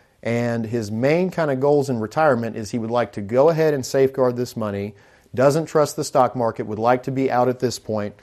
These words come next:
and would like to pay off his mortgage of about eighty thousand dollars.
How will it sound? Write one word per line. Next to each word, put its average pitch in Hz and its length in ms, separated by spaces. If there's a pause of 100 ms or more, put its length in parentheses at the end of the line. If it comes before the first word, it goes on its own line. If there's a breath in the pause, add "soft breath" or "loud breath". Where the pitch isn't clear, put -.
(300 loud breath)
and 139 420
would 117 140
like 127 220
to 120 80
pay 135 200
off 127 200
his 107 160
mortgage 117 480
of 110 100
about 110 400
eighty 117 240
thousand 104 400
dollars. 95 520